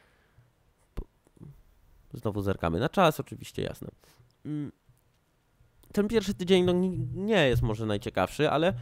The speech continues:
też warto, parę na pewno zagrań było w nim wartych zobaczenia, zwłaszcza dla gracza jakiegoś o mniejszym może doświadczeniu.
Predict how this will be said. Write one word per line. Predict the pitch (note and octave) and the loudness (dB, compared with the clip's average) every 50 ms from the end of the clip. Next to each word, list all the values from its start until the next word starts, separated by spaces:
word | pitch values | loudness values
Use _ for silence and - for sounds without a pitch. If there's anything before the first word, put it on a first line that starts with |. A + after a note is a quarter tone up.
| - - - - | -10 -16 -18 -4
też | - F#3 F3+ | -2 2 6
warto, | F3+ G3+ G3 - G3+ F#3+ C#3+ - - - _ | 6 6 6 6 2 0 0 -2 -8 -2 _
parę | - B3+ B3+ A3 | 6 6 6 6
na | F3+ F3+ E3+ | 4 2 0
pewno | - E3+ E3+ F3+ E3 | 0 0 0 -2 0
zagrań | - E3 D3 D3+ D3+ D3 | -2 -2 0 0 -2 -2
było | C3+ B2+ B2+ B2+ | 0 0 0 0
w | B2 | 0
nim | B2+ B2+ A#2+ A#2 A#2 A#2+ A#2+ - - | 0 -2 -2 -2 -2 -2 -4 -6 -6
wartych | G2+ A#2 B2+ A#2 - - G#2 G2 | -4 -2 -2 -2 -2 -4 -4 -4
zobaczenia, | G#2+ G2+ F#2 E2 - - G2+ F#2 F#2 F#2 E2+ E2+ - - _ _ - - _ - - - - - - - _ _ _ _ | -2 0 0 0 0 -2 -4 -2 0 0 0 -2 -4 -6 _ _ -20 -20 _ -20 -20 -20 -20 -20 -20 -20 _ _ _ _
zwłaszcza | - A2 G2+ - - G2+ | -10 -8 -8 -8 -6 -8
dla | D#2+ E2+ E2 | -8 -8 -6
gracza | F2 F2 F2 - - G2 | -4 -4 -4 -4 -4 -8
jakiegoś | D#2+ - - - G#2+ - - - - - - - - | -8 -8 -8 -6 -6 -8 -8 -12 -20 -20 -20 -16 -12
o | - F#2+ | -10 -8
mniejszym | G2+ G2+ G2+ G2 F2+ - - - | -6 -6 -6 -6 -6 -8 -10 -12
może | F2 F2+ F#2+ F2+ | -10 -10 -8 -10
doświadczeniu. | E2+ F2 - D#2+ D2 - - G2 G2+ B2+ F3 | -10 -10 -10 -10 -10 -8 -8 -6 -4 -4 -4